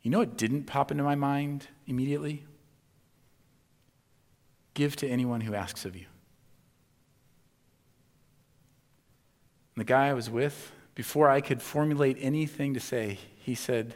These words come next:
"Yeah, what do you need, man?" The guy said, "I, I'm hungry." And he said, "Well, let's get you a burrito." And I,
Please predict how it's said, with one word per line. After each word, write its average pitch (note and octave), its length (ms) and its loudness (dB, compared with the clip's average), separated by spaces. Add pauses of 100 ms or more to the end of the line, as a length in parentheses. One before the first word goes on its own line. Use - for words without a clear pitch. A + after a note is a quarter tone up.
(1160)
"Yeah, C3+ 80 -2
what B2+ 100 0
do C3+ 60 -2
you C3+ 80 -2
need, B2 160 -2
man?" G2+ 280 -8 (1080)
The - 80 -6
guy A2+ 80 -2
said, A2+ 160 -6
"I, G#2 100 -8 (220)
I'm G2 120 -8
hungry." F#2 520 -6 (1300)
And - 60 -16
he A2 100 -6
said, G#2+ 180 -8
"Well, A2 140 -10 (840)
let's - 120 -14
get B2 200 -4
you A#2+ 60 -2
a - 20 -2
burrito." A2+ 300 -4 (2750)
And A2 80 0
I, G2 180 -2